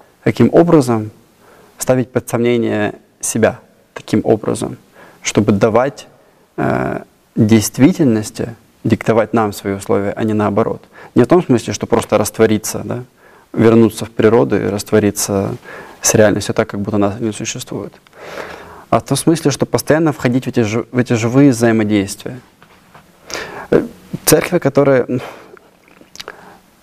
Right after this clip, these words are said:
Опять же, коронавирус оголяет всё, в том числе и церкви. И сейчас у нас есть прекрасный способ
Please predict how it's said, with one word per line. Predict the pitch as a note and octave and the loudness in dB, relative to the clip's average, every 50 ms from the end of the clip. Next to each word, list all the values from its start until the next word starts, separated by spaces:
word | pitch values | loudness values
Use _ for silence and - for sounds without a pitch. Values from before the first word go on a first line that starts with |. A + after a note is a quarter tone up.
| _ _ _ | _ _ _
Опять | D3 C3+ - B2+ G#2 F#2+ | -2 0 0 -2 -2 -4
же, | G2+ - | -6 -2
коронавирус | - B2 A#2+ B2 C3 D#3+ G3+ G3+ E3 - - - _ _ _ _ _ | 0 2 2 2 2 2 0 -2 -4 -6 -10 -14 _ _ _ _ _
оголяет | - - G#2+ G#2 A#2 A2+ A2+ A2 G#2+ G2 G2+ - - - - _ _ _ | -2 -2 2 2 4 4 6 4 4 2 0 -4 -8 -18 -20 _ _ _
всё, | - - G#2 G2 - - - _ | -6 -4 -2 -2 -2 -4 -12 _
в | - | -2
том | - C3+ C#3+ | 0 0 0
числе | C3+ - C3 - A#2 A2+ A2 | 0 -4 -8 -2 0 0 0
и | |
церкви. | G#2 - - - - - - - - - _ _ _ _ _ _ _ _ _ | 0 0 -2 -2 -4 -8 -14 -18 -18 -20 _ _ _ _ _ _ _ _ _
И | - | -14
сейчас | - - - C#3+ - - | -4 0 2 2 4 4
у | |
нас | C3+ A#2 - | 2 2 2
есть | B2 A2 - - | 0 0 -2 0
прекрасный | - C3 A2 - B2 A2+ A#2 - - A2+ | -2 -2 2 4 2 2 2 0 -6 -10
способ | - - _ B2+ C3+ - - A#2+ - - | -10 -2 _ 0 0 2 0 -4 -4 -4